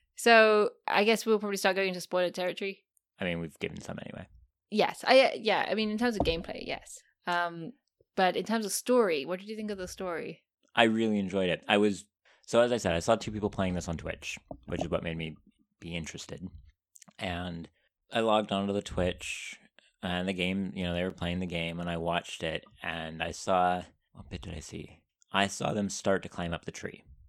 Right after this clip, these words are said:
Speaker 1: Okay.
Speaker 2: So that's after you get out of the basement pretty early on in the game.
Speaker 1: Mm-hmm.
Speaker 2: I watched them do that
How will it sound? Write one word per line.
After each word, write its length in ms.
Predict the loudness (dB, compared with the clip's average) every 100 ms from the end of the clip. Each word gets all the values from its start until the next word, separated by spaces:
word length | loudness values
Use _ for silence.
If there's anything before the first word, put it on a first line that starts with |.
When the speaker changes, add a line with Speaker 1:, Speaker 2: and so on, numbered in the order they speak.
| _ -2
Speaker 1:
Okay. 300 | -2 -4 -8
Speaker 2:
So 120 | 0
that's 160 | 2 2
after 160 | -2
you 40 | 0
get 100 | 0
out 60 |
of 40 | 0
the 60 |
basement 360 | -2 -6 -6 -8
pretty 220 | -4 -2
early 220 | -2 -4
on 160 | -4 -6
in 60 | -8
the 80 |
game. 300 | -10 -12 -12 -12
Speaker 1:
Mm-hmm. 140 | -12 -14 _ _ -20 -20 _ _ _ _
Speaker 2:
I 380 | -4 -2 0 0
watched 460 | 2 2 2 0 -6
them 200 | -4 -4
do 220 | -2 -4
that 360 | -6 -10 -10